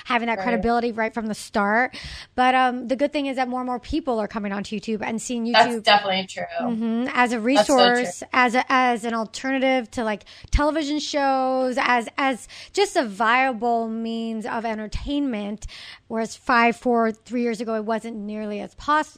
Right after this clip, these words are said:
Speaker 1: uh, you know, as
Speaker 2: Yeah.
Speaker 1: possible. And that's part of the reason why I'm creating this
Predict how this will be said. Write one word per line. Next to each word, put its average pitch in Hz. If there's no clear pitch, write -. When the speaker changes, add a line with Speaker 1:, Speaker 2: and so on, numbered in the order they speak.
Speaker 1:
uh, 220
you 226
know, 220
as 208
Speaker 2:
Yeah. 185
Speaker 1:
possible. 330
And 277
that's 349
part 330
of 294
the 285
reason 262
why 240
I'm 233
creating 220
this 214